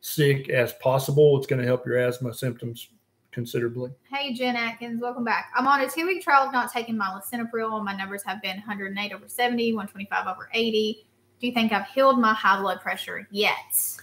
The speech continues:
Speaker 1: One twenty-five over the eighties, I mean, that's pretty darn normal. Um, I would start checking my blood pressure twice a day. <clears throat> Did they say they were still taking it or they quit it?
Speaker 2: Two-week trial.
Speaker 1: <clears throat> Oh, no. Yeah, yeah. It sounds great.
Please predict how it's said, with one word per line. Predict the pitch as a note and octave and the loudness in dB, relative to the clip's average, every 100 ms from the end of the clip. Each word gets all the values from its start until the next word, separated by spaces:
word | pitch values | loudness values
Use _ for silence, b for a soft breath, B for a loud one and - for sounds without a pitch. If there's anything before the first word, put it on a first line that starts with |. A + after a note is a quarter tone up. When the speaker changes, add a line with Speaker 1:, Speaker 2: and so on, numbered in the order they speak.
| b b b b b b | b b b b b b
Speaker 1:
One | D#3+ F3 | 12 12
twenty-five | G3+ F#3 F3 E3 E3 | 12 12 12 12 12
over | E3 D3+ | 12 12
the | C#3 C3 | 8 8
eighties, | F#3 F#3+ B2+ - | 8 6 4 2
I | C#3 | 4
mean, | C#3+ C#3 C3+ | 6 8 8
that's | C#3 D3 - - | 6 4 -2 -10
pretty | - G#3+ G3+ | 2 4 6
darn | D3+ D3+ E3+ F3 E3 | 6 8 10 10 10
normal. | E3+ B3+ E3+ - - _ _ | 8 8 4 2 -10 _ _
Um, | F3 D3 C#3+ C3+ C3 B2+ C#3 - | 0 4 6 6 4 2 -2 4
I | D3+ | 8
would | F#3 F#3+ | 8 8
start | - D#3+ C3+ | 8 8 10
checking | E3+ D#3+ D#3 | 6 6 6
my | C#3 | 6
blood | D3+ D3 | 6 6
pressure | D#3+ D3+ B2+ | 4 0 2
twice | D3+ C3+ - | 4 4 2
a | |
day. | A#2 C3+ D#3+ A3 G#3+ - | 0 4 6 6 2 4
<clears throat> | - | 10
Did | C4 G#3 D3+ B2+ C#3 | 10 10 6 2 6
they | E3 | 6
say | D#3+ D#3 | 6 4
they | D3 | 4
were | C3 | -2
still | - D3+ | -2 0
taking | D#3 F3 G3 | 4 2 2
it | D3 | 0
or | |
they | C3 B2 | 0 -2
quit | - B2 | -4 -6
it? | - | -6
Speaker 2:
Two-week | - C4+ C4 B3 A#3 - | -12 -10 -6 -6 -6 -10
trial. | - A3+ B3+ A#3+ F3+ - - | -6 8 10 12 10 4 -4
Speaker 1:
<clears throat> | |
Oh, | - G#3+ | 4 6
no. | E3+ G3 D3+ | 6 4 4
Yeah, | D3 E3+ B2 | 2 0 0
yeah. | C#3 C#3 | -2 -2
It | A#2+ | -4
sounds | - D3+ D#3 | -4 -2 -2
great. | A#2+ C3 D#3 | -2 0 0